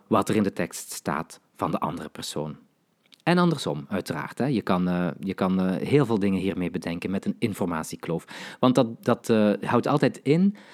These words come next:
dat iemand iets niet weet wat de ander wel weet. En dat zorgt ervoor dat, eh, mensen gemotiveerd zijn, dat mensen graag willen weten wat die ander weet.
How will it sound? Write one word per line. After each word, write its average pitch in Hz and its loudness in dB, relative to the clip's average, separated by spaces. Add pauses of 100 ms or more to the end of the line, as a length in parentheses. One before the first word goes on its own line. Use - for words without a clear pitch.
dat 110 0
iemand 156 2
iets 143 0
niet 123 0
weet 151 2
wat 120 0
de - 4
ander 120 2
wel 95 4
weet. 85 -4
En 117 0
dat 123 2
zorgt - 2 (160)
ervoor 120 4
dat, 117 4
eh, 113 6
mensen 131 2
gemotiveerd 135 2
zijn, 113 0
dat 101 2
mensen 120 2
graag 139 2
willen 120 6
weten 120 2
wat 107 0
die 110 0
ander 92 -6
weet. - -12